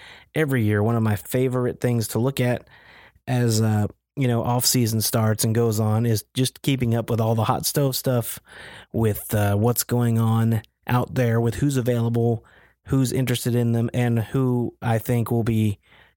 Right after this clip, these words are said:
you know, the best fits for the Rangers in all of that. And of course, usually, um, I'm completely wrong, which is great. That's why, you know, I'm not a professional. Um, but it, it's fun to get out there and speculate, right? Just like the countdown that we're gonna be doing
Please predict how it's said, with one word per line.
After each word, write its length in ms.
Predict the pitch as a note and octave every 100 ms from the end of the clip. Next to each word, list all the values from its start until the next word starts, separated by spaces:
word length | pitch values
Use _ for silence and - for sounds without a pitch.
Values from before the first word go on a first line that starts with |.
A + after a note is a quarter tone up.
| -
you 80 | A#2+
know, 180 | A2 -
the 120 | A#2+
best 380 | A#2 A#2 - -
fits 260 | B2+ -
for 160 | - B2
the 80 | A2
Rangers 500 | B2 C#3 A#2 A#2 A2
in 220 | C#3 C3+
all 180 | A2 G#2+
of 100 | A2
that. 260 | G#2+ A2+
And 100 | A#2+
of 100 | A2
course, 360 | - B2 A2+ -
usually, 500 | C3+ C#3+ A#2+ C3 D3+ - - - -
um, 420 | - A#2 A2 G#2 G2 _ _ _ _
I'm 220 | B2 A2
completely 460 | G#2 G#2+ A#2 A#2+ B2
wrong, 320 | A2 G#2+ B2
which 160 | B2 B2
is 100 | G#2+
great. 380 | A2 G2+ A#2
That's 240 | - G2+ -
why, 200 | G#2+ G2+
you 140 | G#2+
know, 220 | G#2 G#2 - - - - -
I'm 140 | A#2
not 140 | A2 G#2+
a 40 |
professional. 600 | A#2 A2+ A2 - A2+ D#3 -
Um, 440 | - A2 G2+ G2 -
but 280 | B2+ A2+ -
it, 240 | - A#2+ A#2+
it's 220 | A#2+ -
fun 320 | - C3+ C3+
to 140 | - B2
get 140 | A#2+
out 180 | A2+ G#2+
there 140 | A#2+
and 140 | A2+ G#2
speculate, 520 | - A2+ A2 A2 G#2
right? 220 | A#2+ B2+
Just 260 | - B2+ C3
like 200 | B2 A2+
the 100 | A#2+
countdown 460 | C#3+ C#3 B2 A2+
that 100 | A2+
we're 80 | A2
gonna 160 | A2+ A2
be 100 | A2
doing 380 | A2+ A2 G#2+